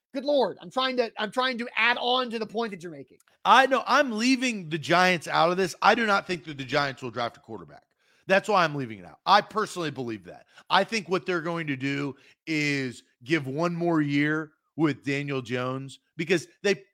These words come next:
Speaker 2: mean, they spent a first round pick on that guy, right? Like, they have to at least try to see him through. And I don't think they're in the state of, like, where the Jets were with Sam Darnold, where there wa-, I mean, they,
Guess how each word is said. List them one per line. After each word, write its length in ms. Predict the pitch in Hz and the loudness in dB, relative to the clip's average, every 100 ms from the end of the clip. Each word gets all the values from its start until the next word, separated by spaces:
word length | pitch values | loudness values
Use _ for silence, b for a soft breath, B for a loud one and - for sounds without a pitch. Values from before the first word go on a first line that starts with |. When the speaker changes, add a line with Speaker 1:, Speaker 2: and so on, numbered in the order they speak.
| _ _ _ _ | _ _ _ _
Speaker 2:
mean, 200 | 170 180 147 | -10 -10 -2
they 140 | 196 | -2
spent 280 | - - 302 | -2 -4 -6
a 40 | 233 | -2
first 260 | 226 202 | -2 -2
round 200 | 185 147 | -4 -6
pick 280 | - 180 - | -2 -4 -4
on 120 | 113 | -12
that 160 | 98 73 | -12 -14
guy, 160 | 73 - - | -16 -16 -2
right? 240 | 156 165 | 0 0
Like, 200 | 160 - | -4 -2
they 120 | 185 | 0
have 240 | 175 226 226 | 4 4 4
to 140 | 202 | 0
at 80 | 165 | 0
least 300 | 180 170 - | -2 -2 -6
try 240 | - 170 | 0 2
to 60 | 160 | 2
see 300 | - - 175 | -2 -6 -4
him 220 | 147 120 - - | -4 -6 -10 -12
through. 440 | 131 123 87 71 _ _ _ _ | -6 -6 -6 -14 _ _ _ _
And 160 | 160 160 | -4 2
I 80 | 185 | 2
don't 160 | 202 | 0
think 260 | - 196 - | -2 -6 -2
they're 220 | 180 175 | 0 2
in 100 | 165 | 0
the 80 | 156 | -2
state 540 | - - - 170 165 - | -8 -8 0 2 2 2
of, 200 | 147 127 | 2 2
like, 360 | 135 131 123 - _ _ | 2 2 0 -6 _ _
where 180 | 139 156 | -2 -2
the 120 | 135 | -2
Jets 440 | 104 120 143 147 - | -6 2 2 2 -2
were 180 | 151 | -2
with 140 | 139 123 | -2 -4
Sam 320 | - 147 127 | -4 -6 -2
Darnold, 380 | 123 127 143 131 | -2 -2 -2 -2
where 120 | 127 | -2
there 140 | 123 | -2
wa-, 200 | 123 139 139 - | 0 -2 -4 -8
I 60 | |
mean, 160 | 127 113 | -10 -4
they, 280 | 131 123 | -2 -2